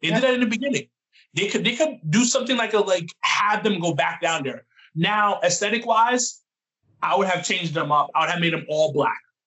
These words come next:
Speaker 1: Riot Squad type of thing. Let's go with, let's go with who, um, who the leader is. Everybody should be, should, should, should, like, kind of be that.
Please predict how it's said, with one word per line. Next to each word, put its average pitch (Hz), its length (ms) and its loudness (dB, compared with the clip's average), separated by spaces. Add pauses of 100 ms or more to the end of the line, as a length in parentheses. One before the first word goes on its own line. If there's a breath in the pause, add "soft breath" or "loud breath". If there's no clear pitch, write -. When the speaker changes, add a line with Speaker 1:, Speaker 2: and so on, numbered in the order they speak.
(580)
Speaker 1:
Riot 180 320 4
Squad 185 440 4
type 175 220 -2
of 175 100 -10
thing. 180 220 -2
Let's 160 200 0
go 175 260 2
with, 139 120 2 (220)
let's 165 260 2
go 180 240 4
with 185 140 -2
who, 165 360 -4 (100)
um, 139 520 0 (640)
who 175 640 4 (200)
the 160 80 0
leader 175 360 2
is. 208 460 0 (160)
Everybody 165 240 2
should 170 160 -2
be, 151 80 -2
should, 160 180 -2
should, 156 160 -4
should, 160 140 0
like, 147 360 -2
kind 165 200 0
of 156 120 -6 (500)
be 165 220 4
that. 135 280 0